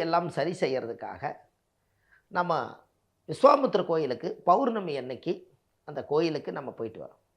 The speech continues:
இன்மையிலும் நன்மை தருவார் கோயில் மதுரையில. இந்த கோயிலுக்கும் பௌர்ணமி, பௌர்ணமிக்கு பஸ்ஸில் கூட்டிட்டு போறோம். யாராருக்கெல்லாம் மன கஷ்டம் தீரல, கடன் தீரல,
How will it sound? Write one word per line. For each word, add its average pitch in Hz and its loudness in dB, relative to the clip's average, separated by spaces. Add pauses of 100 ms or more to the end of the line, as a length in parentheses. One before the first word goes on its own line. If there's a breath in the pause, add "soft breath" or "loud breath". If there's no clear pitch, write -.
(1120)
இன்மையிலும் 240 6
நன்மை 185 4
தருவார் 160 2
கோயில் 147 0
மதுரையில. 127 -4 (440)
இந்த 196 2 (120)
கோயிலுக்கும் 233 6
பௌர்ணமி, 208 4 (100)
பௌர்ணமிக்கு 175 0
பஸ்ஸில் 170 2
கூட்டிட்டு 135 -8
போறோம். - -12 (760)
யாராருக்கெல்லாம் 233 12
மன 180 0 (120)
கஷ்டம் 190 2
தீரல, 165 4 (200)
கடன் 175 0
தீரல, 151 2